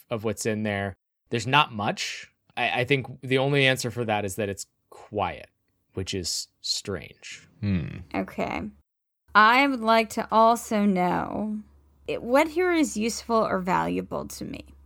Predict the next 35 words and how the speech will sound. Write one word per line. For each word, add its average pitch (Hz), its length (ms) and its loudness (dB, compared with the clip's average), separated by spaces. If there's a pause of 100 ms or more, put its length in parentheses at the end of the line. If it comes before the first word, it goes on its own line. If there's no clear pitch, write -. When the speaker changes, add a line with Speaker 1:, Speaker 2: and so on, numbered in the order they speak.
(100)
Speaker 1:
Yeah. 85 840 -14 (360)
Speaker 3:
And, 214 220 0 (100)
and 220 220 4
you 247 160 2
can, 311 360 2
you 233 240 -2
can 294 160 4
decide 233 440 4
if 220 140 0
that's, 196 360 2
like, 175 520 2
Speaker 2:
<laughs> - 60 -20 (600)
Speaker 3:
me 233 580 4
as 208 200 0
in 196 160 2
part 214 300 2
of 202 80 2
the 196 120 2
group 202 460 0
or, 202 60 2
like, 180 380 2
me 196 240 0
as 190 140 -2
in 185 120 -2
somebody 180 340 -2
who's 180 180 -2
trying 180 200 0
to 180 60 0
figure 175 360 0
out 175 100 0
how 180 140 2
to 165 60 -6
time 170 300 -2
travel 151 400 -4
again. - 480 -6